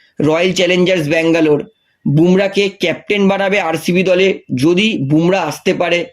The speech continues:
আরসিবি দলে তাহলে। অর্থাৎ বুমরাকে কিন্তু যথেষ্ট ভালো চুক্তি অফার করেছে এবং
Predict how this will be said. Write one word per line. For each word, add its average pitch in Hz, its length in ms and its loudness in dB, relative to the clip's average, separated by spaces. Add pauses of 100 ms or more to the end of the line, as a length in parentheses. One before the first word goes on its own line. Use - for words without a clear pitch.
(360)
আরসিবি 160 440 -2
দলে 185 200 0
তাহলে। 143 360 0 (600)
অর্থাৎ 190 240 -2
বুমরাকে 175 480 0
কিন্তু 190 240 2
যথেষ্ট 165 420 -2
ভালো 156 340 0
চুক্তি 175 380 -2
অফার 170 240 0
করেছে 175 340 -2
এবং 160 260 0